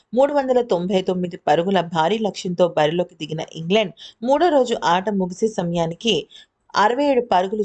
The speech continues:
చేసింది, ఒక వికెట్ కోల్పోయి. ఇక జా-, ఆ, క్రీజ్లో జాక్ క్రాలే, అలాగే రెహాన్ అహ్మద్ ఉన్నారన్నమాట. అయితే ఆదివారం ఆట ప్రారంభమైన కాసేపటికే టీమిండియాకు షాకుల మీద షాకులు తగిలాయి.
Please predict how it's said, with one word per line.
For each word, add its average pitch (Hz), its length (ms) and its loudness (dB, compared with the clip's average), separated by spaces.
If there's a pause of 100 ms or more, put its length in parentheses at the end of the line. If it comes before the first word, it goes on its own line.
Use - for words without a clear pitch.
(100)
చేసింది, 180 420 -2
ఒక 180 220 0
వికెట్ 156 360 -10
కోల్పోయి. 143 500 -2 (320)
ఇక 208 140 -4 (360)
జా-, 180 260 0
ఆ, 175 180 0
క్రీజ్లో 226 580 0
జాక్ 175 400 0
క్రాలే, 175 540 0
అలాగే 160 440 -2 (100)
రెహాన్ 185 340 2 (100)
అహ్మద్ 165 500 -2
ఉన్నారన్నమాట. 151 580 -4 (520)
అయితే 392 200 4
ఆదివారం 262 840 2 (100)
ఆట 208 260 2
ప్రారంభమైన 254 720 0
కాసేపటికే 202 800 -2
టీమిండియాకు 214 720 -2
షాకుల 190 500 0
మీద 247 260 -2
షాకులు 190 400 -2
తగిలాయి. 151 360 -6